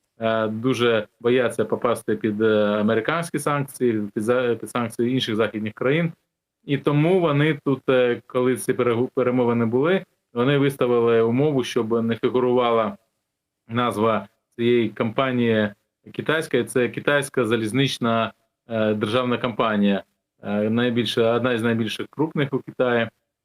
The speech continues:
І щоб там була, е, інша компанія фігу-, е, фігурувала, яка була не афільована навіть з, з цією,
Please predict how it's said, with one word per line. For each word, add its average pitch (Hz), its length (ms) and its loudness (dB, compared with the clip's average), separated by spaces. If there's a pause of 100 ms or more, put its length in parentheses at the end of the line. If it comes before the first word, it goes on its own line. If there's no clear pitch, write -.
(320)
І 127 480 2
щоб - 240 -4
там 151 200 -2
була, 123 540 0 (240)
е, 120 80 -6
інша 139 300 -4
компанія 117 480 -2
фігу-, 120 400 -2
е, 110 100 -6
фігурувала, 123 560 2
яка 110 260 0
була 113 280 2
не 127 160 2
афільована 120 500 0
навіть 104 340 2
з, 110 500 -2
з - 160 -10
цією, 113 440 2